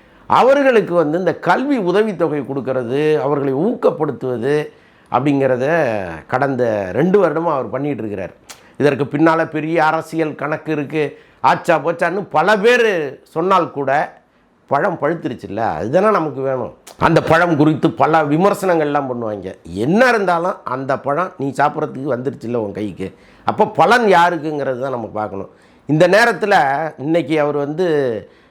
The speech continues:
இந்த உதவித்தொகை வழங்க போறாரு. தமிழ்நாடு முழுக்க மாணவர்களை சென்னைக்கு திரட்டியிருக்காங்க. காலையிலேருந்தே அந்த நிகழ்வை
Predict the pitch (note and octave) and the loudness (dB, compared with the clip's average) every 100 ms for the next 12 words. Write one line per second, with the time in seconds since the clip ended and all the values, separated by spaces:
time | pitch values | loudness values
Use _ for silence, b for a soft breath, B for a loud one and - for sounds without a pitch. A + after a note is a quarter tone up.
0 | b C3 B2 A#2+ A#2 C3+ F#3+ F3 D#3 C#3 | b -2 2 2 2 2 2 2 0 0
1 | B2+ E3 F3+ C#3 C3 A2+ F2+ - - C3+ | 0 0 0 0 -2 -4 -8 -10 -6 -2
2 | D#3 D3+ C3+ C3+ D#3+ D3 D3+ B2 F2+ b | 0 0 0 -4 -4 0 0 0 -4 b
3 | b b C3 E3+ D#3 D3 C#3+ C3 A#2 C#3+ | b b 2 2 2 0 -2 -2 -4 -4
4 | D#3 D3+ C#3+ C#3 A#2+ A2+ D3 C#3 B2+ B2 | -2 -2 -2 -2 -2 -2 -2 -2 -2 -2
5 | B2+ F3+ - E3+ G3+ G#3+ F#3+ F#3 F3+ G3 | 0 -2 2 4 6 4 2 -2 0 2
6 | E3 C#3+ C#3 D3 D#3 D3 C3+ G#2+ | 2 -2 -6 -2 -2 -2 -4 -8